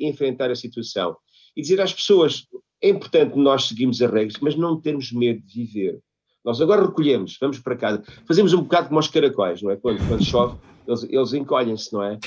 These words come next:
Ou quando nós os agarramos, eles encolhem-se na casquinha. Foi o que aconteceu, o que eu acho que devia ter acontecido às pessoas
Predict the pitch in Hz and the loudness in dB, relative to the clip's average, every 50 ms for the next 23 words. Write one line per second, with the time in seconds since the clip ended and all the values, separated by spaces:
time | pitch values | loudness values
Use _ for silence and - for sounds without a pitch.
0 | - - - - - - 131 127 131 139 127 113 113 113 135 120 131 123 131 156 | -16 -12 -10 -8 -4 -2 0 0 0 0 -2 -2 -4 -4 -2 0 0 0 0 0
1 | 170 165 139 127 160 147 143 151 135 - 147 143 147 147 135 135 - 143 135 - | 0 0 0 0 -2 -2 -2 -2 -2 -2 -2 -2 -2 -2 -4 -4 -6 -6 -6 -4
2 | 139 127 - - 113 101 90 90 - - _ _ _ _ _ _ _ 247 - 254 | -6 -8 -8 -8 -8 -8 -6 -6 -8 -10 _ _ _ _ _ _ _ -4 -2 -2
3 | - - - 233 202 - - 214 208 - - 127 120 - 196 214 233 226 - - | 0 2 2 2 2 2 4 4 4 4 2 2 2 4 6 6 6 4 2 0
4 | - 127 131 127 135 131 120 113 - 120 117 110 - - 104 104 104 101 104 - | 2 2 2 2 2 0 0 0 0 -2 -2 -2 -4 -4 -2 0 0 0 -2 -4
5 | - - - - 104 104 110 110 - | -10 -10 -6 -2 -2 -2 -2 -2 -6